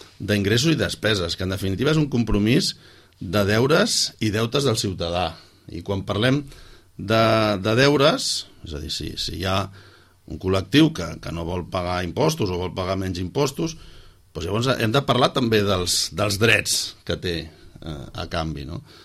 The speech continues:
És a dir, en definitiva, a mi em sap greu que no estem parlant, no estem arribant realment al,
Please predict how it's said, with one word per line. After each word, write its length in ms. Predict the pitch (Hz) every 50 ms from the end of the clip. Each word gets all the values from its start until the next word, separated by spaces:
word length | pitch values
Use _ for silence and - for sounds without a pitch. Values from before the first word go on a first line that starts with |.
| - _
És 120 | - 117
a 60 | 117 117
dir, 140 | 117 117 113
en 380 | - - - - - _ _ -
definitiva, 460 | 98 113 110 107 101 131 139 160 180
a 440 | 185 - - - 85 67 - 95 104
mi 200 | 107 120 131 147
em 220 | 151 - - 107 110
sap 200 | - 139 135 127
greu 220 | 123 123 131 143 139
que 160 | 156 156 139
no 160 | 117 120 120 117
estem 180 | 117 127 127 127
parlant, 400 | 127 120 113 117 113 123 139 160 - - - - -
no 180 | - - 107
estem 180 | 107 - 127 127
arribant 460 | 127 120 113 113 107 110 113 127 - - - - - - - _ _ -
realment 380 | - 104 101 101 107 110 120 127
al, 200 | 131 123 113